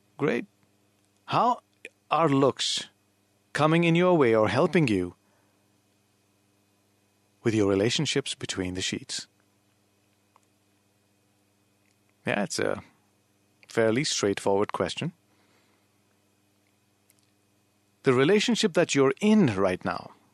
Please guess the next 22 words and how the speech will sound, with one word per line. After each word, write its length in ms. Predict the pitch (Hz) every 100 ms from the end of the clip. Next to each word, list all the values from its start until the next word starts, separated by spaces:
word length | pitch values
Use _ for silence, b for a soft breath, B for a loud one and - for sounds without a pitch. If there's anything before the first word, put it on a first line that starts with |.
| _ -
okay, 180 | - 220
let's 240 | 220 -
take 200 | 165 160
this 180 | 170 -
a 60 |
little 420 | 180 240 175 120 - _ _
further. 460 | - 107 - 110 - b b b b b b b b _ _ -
If 200 | 233 -
you 160 | 214
are 200 | 208 196 -
in 200 | 208 240
a 60 |
relationship 640 | 202 160 135 - 120 - 110
tonight, 340 | - 90 - - - - _ _ _ _ _ _
look 240 | 147 240 240
at 100 | 151
that 160 | 117
person. 360 | - 90 - 175 _ - _ _ _ _ _ _ _ _ _ _ _ _ _ _ _ _ _ _ -
What 120 | 151
do 60 |
you 80 | 202
think? 360 | 175 180 -